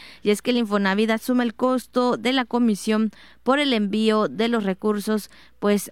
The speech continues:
al país, a nuestro país, y bueno, pues ahí está,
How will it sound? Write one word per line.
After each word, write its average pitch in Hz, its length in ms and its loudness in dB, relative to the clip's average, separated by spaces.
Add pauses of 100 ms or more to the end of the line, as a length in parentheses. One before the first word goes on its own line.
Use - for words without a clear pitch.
al 185 200 -2
país, 233 480 0
a 185 80 -2
nuestro 175 340 -6
país, 196 340 -8
y 233 40 -2
bueno, 202 240 0
pues 185 200 -6
ahí 190 180 -2
está, 202 380 -2